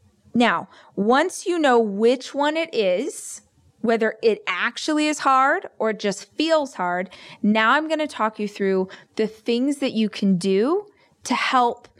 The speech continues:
make it feel better or help make it get better. So the first one I'm gonna start with is, and by the way, if you wanna pause this,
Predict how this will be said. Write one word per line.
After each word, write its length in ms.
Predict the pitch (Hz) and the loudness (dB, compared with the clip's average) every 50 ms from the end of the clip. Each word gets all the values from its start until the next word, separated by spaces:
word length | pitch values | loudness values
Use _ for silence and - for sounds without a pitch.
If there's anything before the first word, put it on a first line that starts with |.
| _ _ _ _ _ _ _ _ - | _ _ _ _ _ _ _ _ -4
make 300 | 214 220 247 254 254 - | 0 2 2 2 0 -2
it 120 | 277 - | -6 -10
feel 680 | - - - 240 226 226 220 214 208 208 214 220 220 _ _ _ _ _ _ _ _ _ | -10 -8 -4 -2 0 2 2 2 0 0 -2 -4 -8 _ _ _ _ _ _ _ _ _
better 580 | - 202 196 208 226 262 311 359 415 453 - _ _ _ _ _ _ | 0 0 2 2 2 2 0 0 -2 -6 -14 _ _ _ _ _ _
or 280 | - 254 247 233 226 220 | 2 4 4 6 4 2
help 600 | - - - - 240 226 240 285 269 - _ _ _ _ _ _ _ _ _ _ | 0 -4 -2 2 4 4 4 2 0 -6 _ _ _ _ _ _ _ _ _ _
make 240 | - 220 233 226 - | -2 -2 -2 -2 -2
it 260 | 240 - - 175 165 | -6 -8 -8 -8 -4
get 380 | - 220 214 208 - - 196 170 | 0 2 2 2 0 -4 -10 -8
better. 400 | - 170 156 - - - - - _ _ _ _ _ _ _ _ _ _ - | -6 -6 -6 -6 -8 -12 -14 -18 _ _ _ _ _ _ _ _ _ _ -16
So 160 | - - 269 | -8 -4 -2
the 80 | 240 247 | -2 0
first 260 | 254 294 302 - - | 2 2 0 2 0
one 100 | 370 349 | 0 0
I'm 60 | 349 330 | 0 0
gonna 120 | 302 269 | -2 -4
start 320 | - - - 233 214 - | -4 -2 0 0 0 0
with 400 | - 202 190 180 226 302 285 - - _ - | -2 -4 -4 -2 -4 -4 -6 -10 -14 _ -2
is, 580 | 233 226 220 220 220 214 214 208 202 - - - _ _ - _ _ _ _ _ - | 0 0 2 0 0 0 -2 -2 -4 -6 -14 -20 _ _ -20 _ _ _ _ _ 0
and 120 | 240 240 | 0 2
by 140 | 254 240 254 | 2 2 2
the 80 | 262 | 0
way, 380 | 254 240 214 196 202 220 269 302 - | 0 0 0 0 0 -2 -4 -4 -4
if 180 | - 214 - | -6 -4 -2
you 100 | 233 247 | 0 0
wanna 180 | 262 262 247 220 | 2 2 2 0
pause 440 | - - - - 190 190 196 180 - | -2 -4 -4 0 0 0 0 -2 -2
this, 480 | - 202 208 277 370 - - - - | 0 0 2 2 0 -4 -8 -18 -20